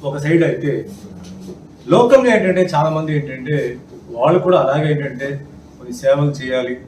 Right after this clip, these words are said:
కరోనా టైంలో పేదవాళ్ళకి చేయాలని చెప్పేసి చాలా మంది చేశారు. అంటే చాలా, అంటే నాకు తెలంగాణ, రాయలసీమలో, ఆంధ్రలో అట్లా చాలా వచ్చారు. But ఒక మహిళ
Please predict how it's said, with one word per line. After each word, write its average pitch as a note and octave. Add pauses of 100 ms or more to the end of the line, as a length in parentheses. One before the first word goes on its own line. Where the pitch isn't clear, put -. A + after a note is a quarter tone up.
(580)
కరోనా C#3
టైంలో C3
పేదవాళ్ళకి B2+
చేయాలని B2
చెప్పేసి -
చాలా A#2+
మంది A#2+ (120)
చేశారు. B2+
అంటే D#3+ (400)
చాలా, D3
అంటే C3+
నాకు C3
తెలంగాణ, C3
రాయలసీమలో, A#2+ (580)
ఆంధ్రలో A#2+
అట్లా A#2+
చాలా B2+
వచ్చారు. -
But D#3+
ఒక D3+
మహిళ F3+